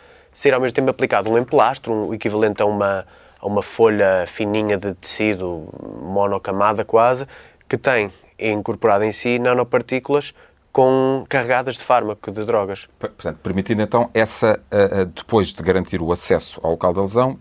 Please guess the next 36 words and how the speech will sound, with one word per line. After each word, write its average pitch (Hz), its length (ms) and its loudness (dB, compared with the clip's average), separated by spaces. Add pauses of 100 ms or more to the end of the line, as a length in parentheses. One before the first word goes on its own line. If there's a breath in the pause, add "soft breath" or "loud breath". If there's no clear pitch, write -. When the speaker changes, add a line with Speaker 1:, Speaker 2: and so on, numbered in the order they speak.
Speaker 2:
permitindo 104 400 0
a 104 40 4
aplicação 110 540 -2 (400 loud breath)
imediatamente 110 760 2 (220)
no 107 160 4
local. 71 360 -2 (460 loud breath)
Eh, 123 160 4 (400)
à 147 100 4
semelhança 143 540 2
do 120 100 -4
que 123 100 -8
se - 40 -14
passa 120 240 0
com - 120 -2
a - 20 2
Mónica 110 320 0
Sousa, 76 580 -4
eh, 82 240 -4
o 104 100 -2
Diogo 101 280 -2
Trigo, 73 440 -6 (400 loud breath)
ehm, 85 360 2 (340)
é 87 160 2
bolseiro 82 540 0
da 87 80 -4
Fundação 85 380 -4
La 80 120 -2
Caixa, 120 420 -2
quer 85 460 -2
a 87 60 -2
Mónica, 85 320 -2
quer 85 260 -2
o 80 80 -6
Diogo 80 420 -6
receberam, 78 560 -4 (440 loud breath)
eh, 78 520 0